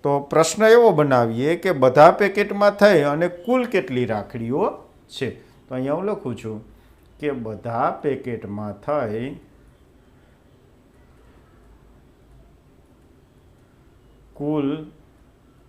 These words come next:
કેટલી રાખડીઓ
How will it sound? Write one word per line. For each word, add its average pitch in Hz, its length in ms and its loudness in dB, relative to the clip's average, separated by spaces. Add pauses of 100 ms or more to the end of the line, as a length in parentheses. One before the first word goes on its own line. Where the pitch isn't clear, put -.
(1300)
કેટલી 139 760 -8 (180)
રાખડીઓ 120 1040 -6